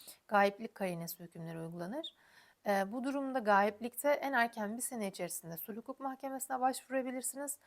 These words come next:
Altı ay, sonrasında tekrar altı ay ilan süreleri vardır. Bu ilan sürelerinden sonra eğer kişiye ulaşılamazsa o zaman, e, ölüme bağlı haklardan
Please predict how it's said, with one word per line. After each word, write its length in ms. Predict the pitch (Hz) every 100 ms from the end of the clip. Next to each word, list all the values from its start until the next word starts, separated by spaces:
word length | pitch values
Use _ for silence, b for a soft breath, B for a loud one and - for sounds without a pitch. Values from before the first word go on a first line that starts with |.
| B B B -
Altı 400 | 226 240 240 294
ay, 220 | 254 277
sonrasında 480 | 269 240 240 240 247
tekrar 300 | 254 247 233
altı 380 | 208 214 214 254
ay 320 | 214 190 202
ilan 220 | 208 254
süreleri 480 | 269 269 269 269 262
vardır. 340 | 262 262 277 -
Bu 180 | 233 240
ilan 300 | 226 247 269
sürelerinden 720 | - 220 208 208 214 247 254
sonra 300 | - 196 170
eğer 320 | - 214 185
kişiye 300 | 180 - -
ulaşılamazsa 800 | 202 202 202 - 208 165 - 269 277 B B B B _
o 120 | -
zaman, 420 | 226 214 214 269 -
e, 160 | 208 202
ölüme 580 | - 226 233 269 269 214
bağlı 300 | 240 226 202
haklardan 680 | 240 - 196 190 233 254